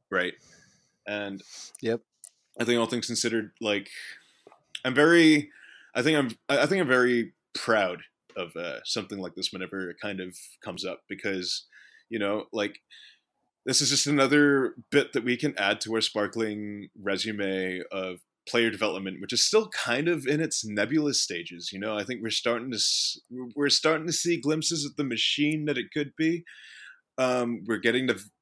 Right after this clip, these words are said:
Speaker 1: kind of the early yield from that, and we only know that it's, like, the way it's developed, um, so far, the opening two or three or four years that this program has been in place, like, it's only become,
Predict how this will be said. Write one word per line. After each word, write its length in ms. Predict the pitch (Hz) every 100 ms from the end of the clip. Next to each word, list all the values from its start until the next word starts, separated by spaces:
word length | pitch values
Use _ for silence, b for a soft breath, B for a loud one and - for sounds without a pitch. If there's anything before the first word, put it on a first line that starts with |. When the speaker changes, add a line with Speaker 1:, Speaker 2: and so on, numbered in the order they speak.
| _ _ -
Speaker 1:
kind 220 | 135 135
of 160 | 120 127
the 160 | 120
early 300 | 127 131 135
yield 500 | 117 104 123 135 143
from 180 | - 131
that, 280 | 135 156 -
and 80 | 120
we 120 | 135
only 220 | 160 170
know 180 | 139 175
that 120 | 127
it's, 360 | 104 92 - -
like, 260 | 107 95 - _
the 100 | 117
way 320 | 104 120 147
it's 340 | 143 107 - -
developed, 680 | 113 92 101 123 - - - -
um, 320 | 104 95 90
so 240 | 90 107 98
far, 440 | - 95 95 90 - B B B B -
the 140 | 113
opening 400 | 113 110 117 110
two 260 | 95 135 123
or 60 |
three 500 | 113 - - 131 131
or 80 | 120
four 320 | - 127 123
years 600 | 113 113 113 110 104 95 -
that 260 | 98 92 - b b b -
this 160 | 131 120
program 560 | - 131 123 120 123 117
has 140 | 101
been 160 | 110 98
in 120 | 87
place, 580 | - 113 95 - - - B B
like, 120 | 120 120
it's 120 | 127
only 200 | 147 156
become, 360 | 139 147 139